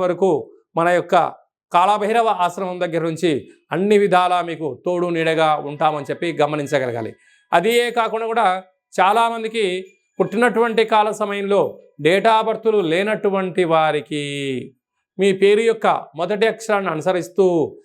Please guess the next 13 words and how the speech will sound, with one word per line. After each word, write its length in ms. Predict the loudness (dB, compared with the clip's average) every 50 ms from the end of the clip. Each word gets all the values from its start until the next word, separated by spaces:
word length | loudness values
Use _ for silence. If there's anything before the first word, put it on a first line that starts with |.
| _ _ _ _ -2
రాశిని 680 | 0 2 4 4 4 2 0 0 -2 -2 0 0 -2 -2 -4 -10 -16 -14 _ -4 -2
అనుసరిస్తూ, 640 | -2 0 0 0 0 0 -2 -4 -4 _ 0 0 2 2 2 0 0 -2 -4 -8 -14 _ _ _ _ _ _ _ _ _ _
గవళ 400 | -2 2 2 2 4 4 2 2 2 0 0 2
ద్వారా 340 | 2 2 4 4 2 2 0 0 -2 -4 -6 -10 _ _ -8
అనగా 220 | -6 -2 2 2 2 2 2
రమణ 220 | 0 0 0 -2 -4 -2 -2
శాస్త్రం 340 | -2 -2 -2 -2 -6 -10 -6 -2 0
ద్వారా 340 | 2 2 4 2 2 2 2 0 -2 -4 -10 _ _ _ _ _ _ -10
భూత, 380 | -2 2 4 4 4 4 2 2 0 0 -4 -10 _ _ _ _ _ -4 0 2
భవిష్యత్, 440 | 2 2 2 2 0 -2 -2 -2 -8 -20 _ _ _ _ _ -4
వర్తమానాన్ని 800 | -4 -2 2 2 2 4 4 2 0 0 0 0 0 -2 -2 -2 -4 -6 -10 -16 _ _ _ _
తెలియజేయడం 560 | 2 4 4 4 4 4 2 0 -2 -2 -2 -2 -2
జరుగుతుంది. 400 | -2 -2 -4 -4 -6 -8 -8